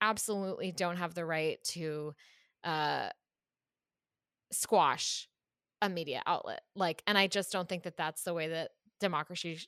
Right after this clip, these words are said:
democracy should work, that just that the person with the most money can squeeze the life out of everyone else by,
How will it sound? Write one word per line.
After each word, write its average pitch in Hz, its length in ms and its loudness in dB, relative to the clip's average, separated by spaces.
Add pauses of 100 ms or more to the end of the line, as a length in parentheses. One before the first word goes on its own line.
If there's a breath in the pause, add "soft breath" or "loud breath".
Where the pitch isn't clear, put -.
(140)
democracy 175 500 -4
should 175 180 -4
work, 170 400 -2 (160)
that 180 160 -4
just 180 220 -4
that 180 100 -8
the 185 80 -4
person 170 300 -6
with 165 100 -6
the 175 80 -8
most 151 340 -6
money 156 260 -6
can 170 220 -8 (320 loud breath)
squeeze 180 360 0
the 180 100 -2
life 156 300 0
out 139 100 -2
of 147 80 -6
everyone 160 340 -4
else 147 280 -4
by, 143 320 -2